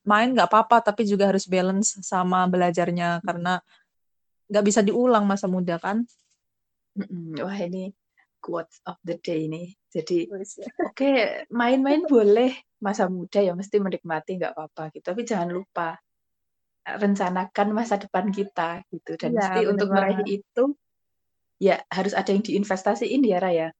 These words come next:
Speaker 2: Mungkin
Speaker 1: Mm-mm, harus ada
Speaker 2: waktu
Speaker 1: yang
Speaker 2: main harus
Speaker 1: dikorbanin, korbanin
Speaker 2: terini.
Speaker 1: waktu, waktu
Speaker 2: Heeh,
Speaker 1: main.
Speaker 2: waktu foya-foya lah,
Speaker 1: Waktu
Speaker 2: nongkrong,
Speaker 1: tidur.
Speaker 2: kayak gitu. Mm-mm, mm-mm.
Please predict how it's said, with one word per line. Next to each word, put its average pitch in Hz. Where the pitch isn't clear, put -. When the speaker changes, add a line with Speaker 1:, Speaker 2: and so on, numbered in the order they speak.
Speaker 2:
Mungkin 180
Speaker 1:
Mm-mm, 220
harus 214
ada -
Speaker 2:
waktu 185
Speaker 1:
yang 202
Speaker 2:
main 196
harus 240
Speaker 1:
dikorbanin, -
korbanin 196
Speaker 2:
terini. 202
Speaker 1:
waktu, 220
waktu 202
Speaker 2:
Heeh, 196
Speaker 1:
main. 190
Speaker 2:
waktu 185
foya-foya 208
lah, 202
Speaker 1:
Waktu 214
Speaker 2:
nongkrong, 233
Speaker 1:
tidur. 233
Speaker 2:
kayak -
gitu. -
Mm-mm, 185
mm-mm. 165